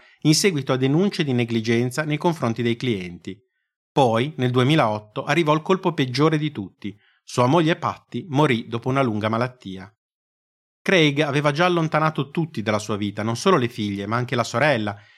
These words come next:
che aveva iniziato a prendere le distanze quando le telefonate notturne da ubriaco erano diventate violente.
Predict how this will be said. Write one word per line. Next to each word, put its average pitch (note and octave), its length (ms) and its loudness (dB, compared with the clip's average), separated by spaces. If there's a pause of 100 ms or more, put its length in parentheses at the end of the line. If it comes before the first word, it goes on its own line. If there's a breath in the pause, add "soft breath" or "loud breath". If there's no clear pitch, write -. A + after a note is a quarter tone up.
(140 soft breath)
che - 80 -4
aveva E3+ 200 4
iniziato D#3+ 440 0
a C3 80 0
prendere C3 400 -2
le C3 100 -2
distanze D3 600 -2
quando A#2 240 -2
le D3 100 0
telefonate D3+ 480 0
notturne A#2 480 0
da A2+ 100 0
ubriaco A#2 600 0
erano B2 240 0
diventate A#2+ 420 -2
violente. G2 760 -8